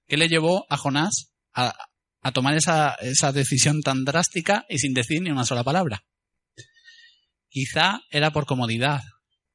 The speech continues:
Novecientos kilómetros a Nínive, mm, mejor me voy de crucero por el Mediterráneo, ¿no?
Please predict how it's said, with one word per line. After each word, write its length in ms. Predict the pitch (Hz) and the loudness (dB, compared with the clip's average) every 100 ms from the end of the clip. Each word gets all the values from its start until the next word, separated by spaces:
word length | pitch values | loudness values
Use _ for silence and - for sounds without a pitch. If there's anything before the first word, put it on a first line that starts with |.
| _ _ _ _ _ _ _ | _ _ _ _ _ _ _
Novecientos 520 | - 120 110 143 147 139 | -6 -4 0 0 0 -2
kilómetros 580 | 139 143 143 143 143 | 0 2 0 -2 -2
a 80 | 135 | 0
Nínive, 800 | 131 156 147 147 156 160 160 151 | 0 2 2 2 2 2 2 0
mm, 600 | 139 127 120 117 110 107 - _ _ _ _ _ | -2 -2 -2 -4 -4 -8 -12 _ _ _ _ _
mejor 280 | 113 110 127 | -6 -2 0
me 80 | 143 | 0
voy 160 | 139 | 2
de 100 | 131 | 0
crucero 500 | 123 110 127 104 87 - | -2 -2 -2 -2 -8 -12
por 120 | 110 | -12
el 100 | 110 | -8
Mediterráneo, 580 | 110 107 110 113 98 95 _ _ _ _ | -8 -6 -2 -2 -2 -8 _ _ _ _
¿no? 200 | 135 - | -14 -14